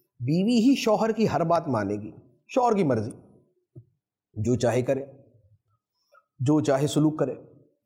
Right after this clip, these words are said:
جیسا چاہے رویہ اختیار کرے، جہاں چاہے ذلیل کر دے،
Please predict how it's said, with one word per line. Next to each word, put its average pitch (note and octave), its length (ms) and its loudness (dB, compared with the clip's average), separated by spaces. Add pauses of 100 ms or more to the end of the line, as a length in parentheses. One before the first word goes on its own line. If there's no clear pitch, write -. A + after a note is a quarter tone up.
(360)
جیسا D3+ 280 -2
چاہے D3 240 0
رویہ D3 300 2
اختیار C#3+ 340 0
کرے، - 280 -8 (680)
جہاں D3+ 260 0
چاہے C#3+ 260 0
ذلیل C#3 340 2
کر B2+ 140 0
دے، C3 100 -6